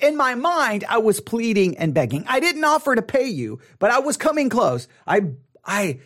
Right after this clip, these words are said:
I asked strongly. Is that a more accurate way of describing it? For everyone participating in the next seven weeks in our study on the subject of fear, that week one,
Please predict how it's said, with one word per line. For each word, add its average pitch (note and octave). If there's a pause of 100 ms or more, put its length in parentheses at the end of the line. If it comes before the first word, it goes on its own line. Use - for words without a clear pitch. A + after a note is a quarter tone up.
(140)
I G#3 (100)
asked B3+ (160)
strongly. A3+
Is D3
that G#3
a A3
more G#3+
accurate A3+
way A3
of A3+
describing A3
it? B3 (340)
For -
everyone C4
participating G3+
in G3+
the G3
next G#3+
seven A3+
weeks G3+
in E3
our E3+
study A3 (320)
on F3
the G#3
subject A3
of G#3
fear, F#3 (160)
that F3
week A#3+
one, D4+